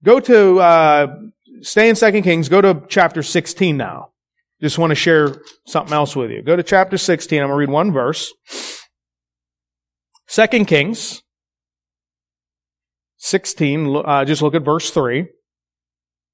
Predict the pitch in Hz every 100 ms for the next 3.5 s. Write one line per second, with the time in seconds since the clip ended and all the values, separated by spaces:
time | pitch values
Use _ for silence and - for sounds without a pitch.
0 | _ _ _ _ _ _ _ _ _ _
1 | _ 151 170 185 139 156 165 120 117 151
2 | 165 170 151 139 143 117 131 151 156 156
3 | 156 156 - 170 247